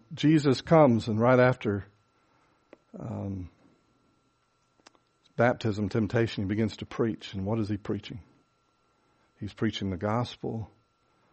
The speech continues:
of the kingdom of God. And he had their attention. I mean,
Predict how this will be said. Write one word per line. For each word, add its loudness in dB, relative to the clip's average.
of -8
the -10
kingdom -2
of -10
God. -8
And -6
he 0
had 2
their 4
attention. -2
I -6
mean, -2